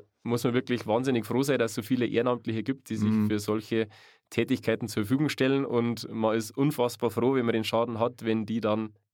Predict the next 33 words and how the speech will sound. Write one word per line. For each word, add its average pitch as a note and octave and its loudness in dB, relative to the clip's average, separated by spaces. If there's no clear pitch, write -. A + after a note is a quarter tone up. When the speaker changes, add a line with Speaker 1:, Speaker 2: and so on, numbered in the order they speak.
Speaker 1:
da G#2+ 0
sind A2 -4
und G#2+ -8
dir G2 -8
helfen. G2 -12
Speaker 2:
Eine A2+ 0
Frage A#2+ 0
noch C3+ 0
dazu, C3 0
wenn G#2 2
du A2+ 0
das B2 2
schon A#2 0
selbst G#2+ 0
erlebt A2+ 0
hast, C3+ -2
gibt's - -2
irgendwas, C3 0
wenn A#2 4
man C#3+ 0
mal B2 2
dann G#2 0
Opfer A#2+ -2
wird, C3+ 0
zum B2 -4
Beispiel A2+ 0
vom G#2 0
Hochwasser, B2 0
auf G#2 -2
was A2+ -4
man G#2+ 0
achten - -2
sollte? C3 2